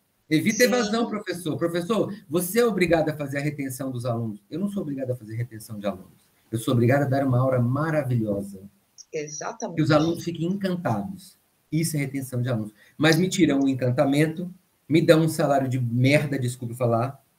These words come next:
Speaker 1: Não, eu viro um horista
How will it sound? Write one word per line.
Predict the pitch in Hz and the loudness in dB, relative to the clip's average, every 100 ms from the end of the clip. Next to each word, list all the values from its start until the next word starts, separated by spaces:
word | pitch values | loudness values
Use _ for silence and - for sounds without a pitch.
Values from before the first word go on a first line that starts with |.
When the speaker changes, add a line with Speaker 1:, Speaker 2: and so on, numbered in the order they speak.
| _ _ _ _ - | _ _ _ _ 0
Speaker 1:
Não, | 160 208 - - - | 4 6 4 0 0
eu | 147 147 | 2 4
viro | 185 | 4
um | 185 | 6
horista | 170 151 175 180 - 214 220 | 6 6 4 0 -4 -4 -4